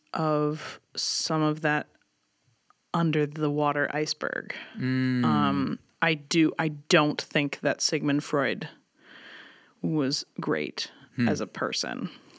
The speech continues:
Speaker 2: True.
Speaker 1: Thankfully, I didn't know him. Um, but I do think a lot of his dream analysis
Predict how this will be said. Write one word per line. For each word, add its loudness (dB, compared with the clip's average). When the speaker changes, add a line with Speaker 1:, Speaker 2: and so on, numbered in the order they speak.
Speaker 2:
True. -2
Speaker 1:
Thankfully, -4
I -6
didn't -6
know -6
him. -8
Um, 2
but 0
I 0
do 0
think -4
a 0
lot 2
of -2
his -2
dream -2
analysis -4